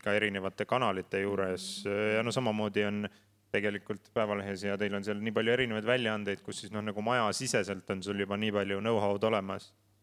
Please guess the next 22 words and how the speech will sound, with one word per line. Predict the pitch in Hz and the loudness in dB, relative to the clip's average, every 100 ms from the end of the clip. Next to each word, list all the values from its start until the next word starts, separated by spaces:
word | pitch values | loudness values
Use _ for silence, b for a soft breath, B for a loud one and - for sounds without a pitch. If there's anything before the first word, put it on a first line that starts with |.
| _ - | _ -6
Inimesi, | 104 104 104 | -4 -2 -2
kellele | 107 110 113 113 117 113 113 | 0 0 0 -2 -2 -2 -2
vaatas | 113 110 - | -2 -4 -4
mingit | 117 113 | -8 -2
teatrietendust, | 135 120 117 - 110 107 | -2 -2 -6 -8 -10 -6
meeldis, | 120 117 107 107 - - - | -4 -2 -2 -4 -6 -8 -4
äh, | 110 107 107 110 107 | -2 -2 -2 -2 -4
võib | 104 107 - | -6 -6 -4
kirjutada | 107 107 - 104 107 107 107 - _ _ _ - | -2 -4 -6 -6 -4 -4 -6 -10 _ _ _ 0
ja | |
nii | 120 | 4
edasi, | 123 95 101 | 4 2 0
et | - | 0
tegelikult | 107 107 101 101 | 0 0 -2 0
sealt, | 131 104 95 - - - - | 2 2 -2 -16 -20 -20 -4
see | - 151 | 2 4
on | 117 | 4
natukene | 123 - - 117 | 2 0 0 0
asi, | 135 120 | 0 0
mis | 101 - 107 | -2 -4 -6
nagu | 98 101 101 101 95 | -4 -2 -2 -4 2
päästab. | 117 120 - - 87 | 2 4 0 -2 -2